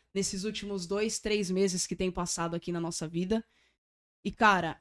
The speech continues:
essas pessoas, essas duas pessoas estão tendo resultados significativos, estão fazendo um trabalho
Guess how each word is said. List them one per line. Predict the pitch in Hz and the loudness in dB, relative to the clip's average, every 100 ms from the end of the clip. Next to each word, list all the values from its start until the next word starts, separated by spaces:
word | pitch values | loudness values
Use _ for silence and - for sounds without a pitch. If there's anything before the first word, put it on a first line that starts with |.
| - | -6
essas | 190 214 - | -4 -4 -6
pessoas, | 214 - 220 226 226 - _ | -4 0 0 0 -2 -6 _
essas | 165 190 202 | -8 -6 -4
duas | 190 220 | -2 -2
pessoas | 214 202 214 202 - 202 | -2 -2 -2 -2 -4 -4
estão | - 240 220 | -4 -4 -2
tendo | 220 240 | -2 2
resultados | 240 226 208 202 196 - | 4 4 2 2 0 0
significativos, | 196 185 170 - 208 226 254 - _ _ _ _ | -2 -2 -4 -2 -2 -2 -4 -8 _ _ _ _
estão | 196 220 220 | -4 -4 0
fazendo | 220 220 226 226 | 0 0 -2 -4
um | 226 | -6
trabalho | 214 202 196 190 | -6 -6 -4 -4